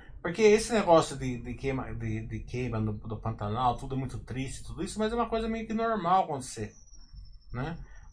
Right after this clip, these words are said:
Tem uma estiagem grande, tem uma, tem um, tem umas que, é, tem fogo lá, né? Tem em todo lugar do mundo, tem na Aus-, te-, te-, te-, teve na Austrália bastante, teve lá na Califórnia, né? Mas aqui a turma usa o lado,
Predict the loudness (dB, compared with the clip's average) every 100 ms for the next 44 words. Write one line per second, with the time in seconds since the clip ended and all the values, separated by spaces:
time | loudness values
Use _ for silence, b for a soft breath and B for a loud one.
0 | -8 -4 -2 0 2 4 4 2 2 4
1 | 4 0 -4 -4 -4 -6 -4 -4 -4 -6
2 | -4 -2 0 -2 -4 -4 -4 -6 -10 -8
3 | -6 -6 -6 -6 -4 -2 0 0 0 -2
4 | -2 -2 -6 -14 -16 -16 -6 -4 -4 -8
5 | B B B 0 2 2 0 4 4 4
6 | 2 0 0 0 0 0 -2 -2 -2 -2
7 | 0 -2 -2 -2 -4 -4 -2 -2 -2 -2
8 | 2 4 4 0 -4 -2 -2 0 2 2
9 | 2 -2 -2 -2 0 0 0 -2 -2 -2
10 | 0 4 6 6 4 2 2 2 2 0
11 | 0 -4 B B B B B B -2 0
12 | 2 4 4 4 6 6 6 6 8 8
13 | 6